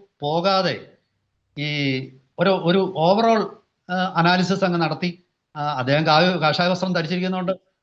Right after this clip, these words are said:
അങ്ങനത്തെ ഒരു പ്രതികരണം അങ്ങ് നടത്തും. പിന്നെ എന്താ, ആ, അങ്ങനെയുള്ള ചില മുൻധാരണകളുടെ അടിസ്ഥാനത്തിലുള്ള ആയിരിക്കണം ഒരുപക്ഷെ ഈ യോഗി ആദിത്യനാഥിനെ വിലയിരുത്തിയത്. പക്ഷെ എന്ന്, എന്തായാലും ശരി,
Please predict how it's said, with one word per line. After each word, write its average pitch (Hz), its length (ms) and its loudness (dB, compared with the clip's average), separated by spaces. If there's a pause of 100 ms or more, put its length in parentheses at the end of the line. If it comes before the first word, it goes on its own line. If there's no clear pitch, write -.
(160)
അങ്ങനത്തെ 180 320 -4
ഒരു 185 300 -2
പ്രതികരണം 180 340 -4
അങ്ങ് 180 200 -4
നടത്തും. 156 320 -6 (600)
പിന്നെ 165 280 0
എന്താ, 160 540 2
ആ, 160 440 -2
അങ്ങനെയുള്ള 196 640 -4
ചില 165 160 -4
മുൻധാരണകളുടെ 175 720 -4
അടിസ്ഥാനത്തിലുള്ള 147 600 -6 (340)
ആയിരിക്കണം 143 600 0
ഒരുപക്ഷെ 135 640 -2 (300)
ഈ 123 180 -2
യോഗി 151 420 0
ആദിത്യനാഥിനെ 131 600 -2
വിലയിരുത്തിയത്. 117 520 -4 (580)
പക്ഷെ 202 180 -2
എന്ന്, 196 260 0
എന്തായാലും 214 500 -2
ശരി, 170 400 -8